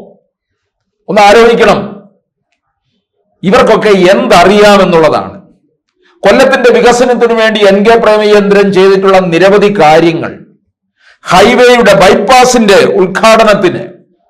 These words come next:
നരേന്ദ്രമോദി എത്തുന്നു. അത് എൻ കെ പ്രേമചന്ദ്രന്റെ നിർബന്ധം കൊണ്ട് തന്നെയാണത്. അങ്ങനെ വ-, പ്രേമ-, ഏ, പ്രധാനമന്ത്രി എത്തുമ്പോൾ ഉടനെ, ആ, പിന്നെ, എൻ കെ പ്രേമചന്ദ്രനെ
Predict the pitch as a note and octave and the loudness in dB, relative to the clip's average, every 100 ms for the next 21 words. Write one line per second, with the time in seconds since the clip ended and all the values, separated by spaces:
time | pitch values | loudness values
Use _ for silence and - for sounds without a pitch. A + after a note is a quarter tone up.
0 | _ _ _ _ _ _ - F3+ B3 B3+ | _ _ _ _ _ _ -4 2 2 2
1 | B3+ A3+ A3+ G#3+ G#3 G3+ G#3+ - D#3+ - | 2 2 2 0 -4 -2 -2 -2 -2 -4
2 | - - - _ _ - B3 G3+ A3+ C4 | -12 -20 -20 _ _ -8 -2 -2 0 0
3 | C4+ B3+ B3+ B3 A#3+ A#3+ A#3 A#3 A#3 A#3+ | 0 2 2 0 0 0 0 0 0 0
4 | A#3 A#3 A3+ A3 G#3+ G#3 F#3+ F3 E3 - | 0 0 0 0 0 0 0 0 0 -4
5 | - - _ _ _ _ _ _ _ D3 | -12 -20 _ _ _ _ _ _ _ -10
6 | A3 B3 A#3+ A3 G3+ F#3+ E3 G#3 A#3 - | -4 0 2 2 2 0 0 0 0 2
7 | - D4 D4 - - G3 B3+ B3 A#3+ A3+ | 2 2 0 -2 -2 0 2 0 -2 -2
8 | G#3+ A3 A3 A3 G#3 F#3 G3 G#3 G3 G3 | -2 -4 -2 0 2 2 2 2 0 -2
9 | G3 - - - E3 D#3+ D#3+ E3 E3 D#3+ | -8 -20 -14 -2 0 2 2 0 0 -2
10 | E3 D#3 D#3+ G3 A3+ A3+ G3+ G3+ G3 F#3+ | -2 -2 -2 -2 0 0 2 0 0 0
11 | F#3+ F3+ F3 E3 E3 | 0 0 0 -2 -6